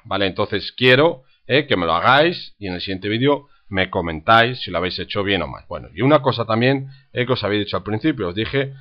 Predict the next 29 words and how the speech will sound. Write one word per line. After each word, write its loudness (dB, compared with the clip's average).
a -2
ver 2
cuánta 6
gente, 0
eh, -6
me 0
había 0
despejado -4
bien 2
esta -8
X, -18
eh, -4
que -4
era 6
difícil, 2
difícil, -2
difícil. -12
Entonces, 0
el -10
que -6
me -4
la 0
haya 2
despejado -2
bien, 4
que 2
me 2
ponga 2
ahí -2